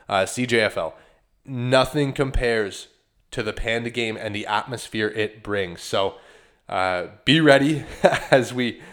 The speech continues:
as we get the Panda. Um,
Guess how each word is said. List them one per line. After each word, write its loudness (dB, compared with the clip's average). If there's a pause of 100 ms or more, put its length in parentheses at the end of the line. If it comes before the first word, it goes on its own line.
(400)
as 2
we -2
get 4
the -10
Panda. 0 (580)
Um, 0